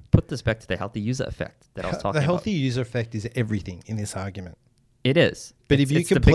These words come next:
Speaker 1: bigge-, it's the biggest part of the whole argument,
Speaker 2: I
Speaker 1: that,
Speaker 2: need
Speaker 1: that the standard diet is shit and if you start paying a little bit of attention to your diet, like most vegetarians and vegans do, you're
Speaker 2: Yes.
Speaker 1: gonna have tremendous amounts of
Speaker 2: So
Speaker 1: benefits.
Speaker 2: let's compare this. Let's compare a healthy eater in both cases.
Speaker 1: A healthy meat eater.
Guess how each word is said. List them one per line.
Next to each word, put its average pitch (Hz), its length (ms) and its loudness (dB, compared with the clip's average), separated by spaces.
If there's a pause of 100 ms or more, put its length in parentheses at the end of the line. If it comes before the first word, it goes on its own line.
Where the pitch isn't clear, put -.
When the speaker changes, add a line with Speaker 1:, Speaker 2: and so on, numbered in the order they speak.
Speaker 1:
bigge-, 143 80 2
it's 135 120 -2
the 135 80 0
biggest 139 280 2
part 123 240 4
of 95 140 -8
the 95 100 -2
whole 104 160 0
argument, 95 460 -4
Speaker 2:
I 123 120 -2
Speaker 1:
that, 123 100 2
Speaker 2:
need 143 100 4
Speaker 1:
that 151 140 0
the 120 60 -4
standard 131 340 -2
diet 107 240 2
is 90 120 -10
shit - 260 -4 (340)
and 107 220 -2 (400)
if - 120 -6
you 113 60 -2
start 202 280 -2
paying 165 180 2
a 127 40 0
little 170 160 2
bit 147 100 2
of 117 80 4
attention 120 280 -2
to 113 80 -4
your 98 40 -2
diet, 101 300 0
like 87 180 -6
most 117 180 -2
vegetarians 104 440 -6
and 92 100 -10
vegans 92 260 -10
do, 92 260 -4 (120)
you're 113 120 -2
Speaker 2:
Yes. 95 60 -4
Speaker 1:
gonna 98 100 -2
have 98 180 -6
tremendous 113 360 -10
amounts 107 240 -10
of - 100 -14 (160)
Speaker 2:
So - 160 -4
Speaker 1:
benefits. 135 180 -4
Speaker 2:
let's 151 240 -2
compare 131 440 0
this. 110 420 -6 (1300)
Let's 127 180 -4
compare 123 420 0
a 120 80 -4
healthy 120 320 -2
eater 110 360 -2 (200)
in 107 120 -6
both 113 260 -2
cases. 113 340 -6
Speaker 1:
A 113 60 -4
healthy 113 340 -2
meat 113 200 -2
eater. 92 320 -8